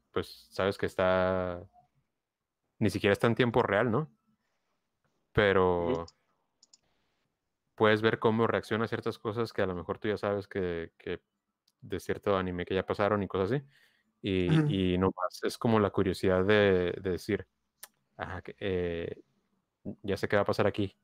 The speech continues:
Speaker 1: entonces, a ver, quiero ver, quiero ver cómo reacciona a esto", o, o irá a entender lo mismo que yo entendí, o, o a lo mejor me da información que yo no había visto o analizado por,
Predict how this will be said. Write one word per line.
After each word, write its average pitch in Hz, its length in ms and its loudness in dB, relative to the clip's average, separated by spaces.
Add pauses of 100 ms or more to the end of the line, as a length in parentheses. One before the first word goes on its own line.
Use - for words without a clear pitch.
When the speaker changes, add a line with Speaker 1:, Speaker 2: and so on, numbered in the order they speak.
(420)
Speaker 1:
entonces, 90 520 -2
a 92 80 0
ver, 87 100 -4
quiero 95 200 0
ver, 92 140 0 (120)
quiero 98 160 2
ver 98 100 2
cómo 101 160 0
reacciona 101 440 0
a - 20 2
esto", 95 320 -4 (540)
o, 92 520 2
o 85 580 -4 (760)
irá 101 840 2
a 107 60 2
entender 98 340 0
lo 104 100 2
mismo 110 280 0
que 104 80 0
yo 95 60 0
entendí, 107 500 -2
o, - 80 -10
o 87 1040 -2
a 82 40 -2
lo 85 80 -4
mejor 87 300 -4
me 95 100 0
da 98 400 2 (600)
información 101 760 0
que 107 140 2
yo 101 120 4
no 104 100 4
había 107 220 4
visto 107 380 0
o 95 220 2
analizado 95 680 0
por, 92 320 -6